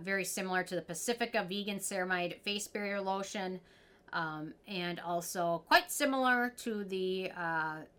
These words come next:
Drunk Elephant Lala Retro Cream, which I'll be doing a dupe video of, uh, this week. So, very nice product. Love it. It's an affordable version that's a, of a more expensive product.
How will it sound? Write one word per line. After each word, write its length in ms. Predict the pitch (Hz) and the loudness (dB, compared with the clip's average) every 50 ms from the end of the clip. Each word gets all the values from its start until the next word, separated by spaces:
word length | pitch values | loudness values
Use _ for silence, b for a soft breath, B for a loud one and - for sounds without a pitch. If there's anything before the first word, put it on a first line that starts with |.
| - - | -2 4
Drunk 240 | 240 262 262 - | 6 6 6 8
Elephant 440 | 220 202 202 202 196 190 208 185 170 | 6 6 6 4 2 0 -2 -4 -2
Lala 280 | 170 170 170 170 170 170 | 0 2 2 2 4 8
Retro 340 | 202 277 - - 302 269 254 | 8 8 8 8 4 2 2
Cream, 220 | - - 240 233 | 0 -2 -4 -2
which 160 | 208 196 - | -4 -4 -4
I'll 80 | 185 170 | -2 -2
be 80 | 170 | -2
doing 220 | 165 175 165 165 160 | -2 -2 -2 -2 -4
a 20 | |
dupe 280 | 151 147 180 190 175 185 | -4 -4 -4 -6 -4 -4
video 520 | 180 175 170 165 165 160 151 156 160 - - _ - | -6 -4 -2 -2 -2 -2 -4 -4 -6 -8 -12 _ -10
of, 240 | - 165 151 151 151 160 - - - | -8 -8 -8 -8 -10 -12 -16 -14 -10
uh, 160 | 175 156 147 - | -8 -8 -8 -8
this 180 | - - - - | -10 -12 -8 -2
week. 380 | 262 330 349 339 - - - - _ - - - - _ - B B B B B B B B B | 0 0 0 -2 -4 -12 -20 -20 _ -20 -20 -20 -20 _ -20 B B B B B B B B B
So, 380 | - - - 240 226 226 214 214 | -4 2 6 6 6 6 6 4
very 300 | 240 339 370 381 359 349 | 6 10 10 10 12 12
nice 240 | 339 330 330 320 - | 10 8 8 8 10
product. 400 | - 330 302 285 285 285 277 269 | 12 12 12 12 12 12 12 12
Love 240 | 269 277 269 277 | 10 12 12 12
it. 160 | 277 277 269 262 | 12 10 6 6
It's 160 | 233 233 - | 4 4 2
an 100 | 196 202 | -2 0
affordable 560 | - - 262 269 262 262 262 240 247 247 240 | 2 6 8 10 10 10 8 8 6 4 6
version 560 | 226 233 226 226 226 233 220 220 220 220 208 | 4 4 4 4 2 0 0 0 0 -2 0
that's 240 | 202 202 185 175 - | 2 2 2 2 2
a, 60 | 185 | 0
of 260 | 170 165 175 175 160 | 0 0 0 -2 -2
a 60 | 170 175 | -2 -2
more 180 | 185 190 185 | 2 4 4
expensive 720 | 185 180 - - - - - - 202 190 185 - 190 180 - | 4 4 2 -6 -10 -6 -4 -2 -2 -2 -2 -4 -6 -4 2
product. 500 | - 190 170 170 170 170 165 165 - | 4 6 6 6 6 4 2 -2 -6